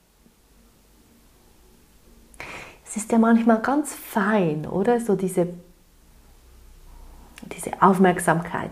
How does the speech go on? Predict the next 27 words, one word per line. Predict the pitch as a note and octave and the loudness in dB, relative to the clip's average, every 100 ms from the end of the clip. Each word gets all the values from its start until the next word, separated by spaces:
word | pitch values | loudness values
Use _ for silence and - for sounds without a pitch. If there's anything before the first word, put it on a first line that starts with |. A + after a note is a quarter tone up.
| F3+ | -6
diese | F3 | -6
Präsenz, | E3+ E3+ E3+ F3+ F3 D#3 - - | -2 0 4 4 4 0 -6 -10
das, | C3 - - - - - - - - - - - - - _ | -10 -10 -16 -18 -18 -18 -18 -20 -20 -20 -20 -20 -20 -20 _
das | E3+ - | -8 -6
Spüren | - - G3 F#3+ F3 | -6 2 6 8 6
von | F3 F3 E3+ | 4 2 6
Gott | G3 G3 G3+ | 8 8 6
ist | - G3 | -2 2
ja | G#3+ | 4
nicht, | G#3 C4+ - - - _ - - - - - _ - | 6 4 2 -10 -20 _ -14 -14 -14 -20 -20 _ -6
und | F#3 F#3+ | -4 -4
ich | F3 | 0
glaube, | G3 F#3+ G3 | 4 6 6
gerade | G3 A#3+ C4+ | 6 4 8
wenn | C4+ | 6
du | A#3+ A#3 | 6 6
damit | A3+ G#3+ G#3 - - | 6 4 2 -8 0
anfängst, | A3 C4+ E4+ F4+ D#4 G#3+ F#3 | 6 6 6 6 8 6 2
es | F3+ | -4
ist | - - | -8 2
nicht | G#3 A3+ - | 2 2 0
einfach | B3+ C4 C4+ - | 2 2 0 4
gerade | C4 C4+ | 6 6
vor | C4 B3+ | 6 8
Anfang | B3 B3+ B3 | 8 6 4
an | B3+ B3 B3 | 4 6 6
laut. | B3+ B3+ D3 - - - | 6 6 4 -4 -12 -20